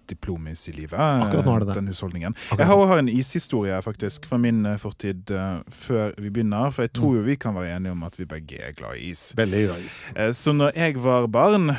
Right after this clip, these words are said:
Speaker 2: Mm.
Speaker 1: eh, jeg tror i fem-seks års alderen, før jeg begynte på skole, tror jeg, så hadde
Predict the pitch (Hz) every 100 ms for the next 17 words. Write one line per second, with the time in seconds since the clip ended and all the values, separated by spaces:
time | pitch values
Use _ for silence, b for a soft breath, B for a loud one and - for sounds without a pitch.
0 | B 123 120 113 113 107 104 113 104 98
1 | - 95 90 95 101 - 107 92 92 92
2 | - - 85 85 90 175 269 - 131 110
3 | 101 110 - 107 - 107 190 - B B
4 | B B B - - 190 160 - -